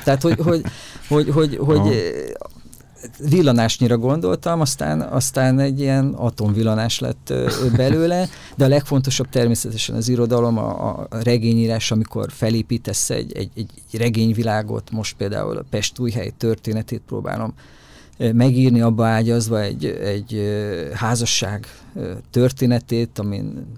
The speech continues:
Speaker 1: nincs áldás, és, ö, szét, ö,
Speaker 2: Miért nem
Speaker 1: mennek.
Speaker 2: írsz egy magyar, a Nick Hornby-t em-, em-, említettél, hát végtelenül sok feldolgozatlan része van, mondjuk a magyar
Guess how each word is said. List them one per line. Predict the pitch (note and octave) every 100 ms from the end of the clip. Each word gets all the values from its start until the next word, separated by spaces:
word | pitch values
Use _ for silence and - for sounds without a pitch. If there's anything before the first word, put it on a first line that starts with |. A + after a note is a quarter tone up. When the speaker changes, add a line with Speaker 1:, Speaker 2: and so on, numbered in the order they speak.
| - -
Speaker 1:
nincs | A2 A2+ G#2
áldás, | G#2+ A2 A2+ A2 G#2+ G#2+ -
és, | - - -
ö, | - -
szét, | - - - A2 A2 -
ö, | - A2+ B2 A#2+
Speaker 2:
Miért | A2+ F#2+ B2
nem | F3
Speaker 1:
mennek. | F3+ D#3+
Speaker 2:
írsz | D3 C#3+
egy | D3 C#3
magyar, | C#3 C3+ B2+ B2+ B2 B2+ - - - - - - - - -
a | - F#2+ -
Nick | C3 C3+ - - - -
Hornby-t | G#2 G#2 G2 G2 - -
em-, | F2+ G2
em-, | F#2 E2+
említettél, | F2+ F#2 - F2+ - G#2 - - -
hát | - - - - - - - - E2 G2+
végtelenül | G2+ A2+ - - B1 D#2+ D#2+ E2+ C2+
sok | - D#2 C2
feldolgozatlan | - B1+ C2+ D#2 D2+ D#2+ D#2 - D2 D#2+ D#2 - - -
része | E2 D2+ - F2
van, | E2 F2
mondjuk | E2+ D#2+ D2
a | D#2+
magyar | E2 D#2+ D#2+ D#2+ E2 D2